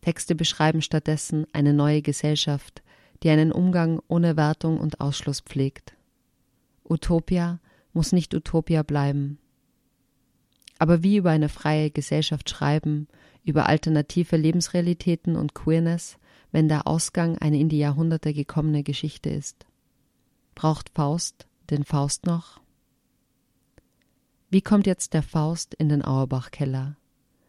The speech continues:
Von siebzehnhundertfünfundsechzig bis siebzehnhundertachtundsechzig studierte Goethe in Leipzig. Die Szene in Auerbachs Keller ist eine Erinnerung von Goethes Studienzeit.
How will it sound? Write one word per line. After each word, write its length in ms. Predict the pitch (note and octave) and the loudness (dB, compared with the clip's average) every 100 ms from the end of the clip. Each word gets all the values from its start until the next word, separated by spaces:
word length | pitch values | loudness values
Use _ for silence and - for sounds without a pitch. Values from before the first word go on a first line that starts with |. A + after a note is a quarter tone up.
| _ _ _ | _ _ _
Von 160 | - F3 | 0 2
siebzehnhundertfünfundsechzig 1400 | G#3 G3 - F3+ - G3+ G3 F3+ D#3+ D#3 - - E3 - _ _ | 2 0 0 0 2 2 2 0 0 0 -6 -8 -8 -12 _ _
bis 180 | - - | -8 -2
siebzehnhundertachtundsechzig 1400 | E3 - - D3+ E3 - D3+ C3+ C#3 C3 - C#3+ D3+ - _ _ _ | -2 0 0 0 -2 -4 -4 -2 -4 -6 -6 -6 -6 -12 _ _ _
studierte 480 | - E3 E3+ E3+ E3 | -4 2 2 2 0
Goethe 300 | E3+ F#3 F3+ | 0 2 0
in 100 | D#3+ | 0
Leipzig. 640 | C3 - - C3+ C3+ - _ _ _ _ _ _ _ _ - - | 0 -4 -8 -8 -8 -14 _ _ _ _ _ _ _ _ -20 -6
Die 80 | D#3+ | -4
Szene 420 | - F#3 F#3 F3 | 2 4 6 4
in 120 | D#3+ | 4
Auerbachs 500 | D3+ D#3+ D#3 D3 - | 2 2 2 -2 -4
Keller 440 | - D#3+ E3 E3+ - | -2 -2 0 -4 -6
ist 180 | - - | -6 0
eine 160 | C#3+ | 2
Erinnerung 500 | C#3 - E3 D3+ D3 | 2 2 0 0 -2
von 160 | - D3 | -2 -2
Goethes 340 | D3+ - C#3+ | -2 -2 -6
Studienzeit. 800 | - D#3 D3 C#3 - B2+ B2+ - | -4 -2 0 -2 -4 -4 -4 -10